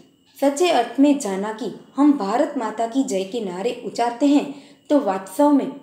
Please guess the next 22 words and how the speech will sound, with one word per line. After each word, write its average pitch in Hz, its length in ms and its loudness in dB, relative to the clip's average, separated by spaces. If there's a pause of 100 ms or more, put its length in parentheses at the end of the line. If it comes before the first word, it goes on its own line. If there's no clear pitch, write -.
(120)
हम 233 220 -6
किन 208 200 -10
की 262 180 -2
जय 262 580 -4
उच्चारते 185 480 -6
हैं। 170 200 -10 (460)
हम 294 240 4
भी 277 120 2 (580)
जब - 220 2
भारत 233 360 0
माता 277 260 0
की 285 180 -2
जय 185 200 -6
के 214 180 -8
नारे 196 400 -4
उच्चारते 226 380 -4
हैं - 560 0
तो 269 60 0
अपनी 262 220 2
खुद - 300 -6
की 294 200 0
जय 202 220 -6